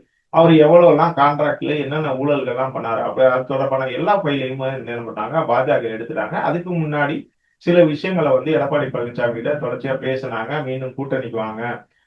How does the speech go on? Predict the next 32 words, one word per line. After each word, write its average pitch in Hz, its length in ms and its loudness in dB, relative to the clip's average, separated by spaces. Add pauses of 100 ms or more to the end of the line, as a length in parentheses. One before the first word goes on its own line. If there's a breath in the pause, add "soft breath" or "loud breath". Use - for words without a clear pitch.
(120)
நாடாளுமன்ற 139 580 2
தேர்தல்ல 131 480 2
தான் - 120 0
வந்து - 220 -8
கூட்டணி 131 300 -4
வைக்கல, 117 440 -2
சட்டமன்ற 143 500 -4
தேர்தல்ல 123 460 -4
இந்த 131 160 -8
முறை 131 240 -6
திமுகவை 131 600 -2
வீழ்த்தி 117 360 -6
ஆகணும் 110 500 -4 (320)
அப்படிங்கிற 147 600 2
மாதிரி 151 280 0
வந்து 135 220 -2
எடப்பாடி 139 340 0
பழனிசாமி 127 480 -4
கிட்ட 117 200 -6
பேசும்போது, 117 440 -6
எடப்பாடி 185 380 -2
பழனிசாமி 139 480 -6
என்ன 123 240 -4
ஒரு 120 120 -2
விஷயத்த 117 400 -8
சொன்னார்னா, - 360 -6 (540)
"இங்க 180 400 2
வந்து 170 300 4 (420)
நாங்க 135 280 0
அதெல்லாம் 131 300 -2
நாங்க 123 220 -6
பாத்துக்கிறோங்க, 117 580 -6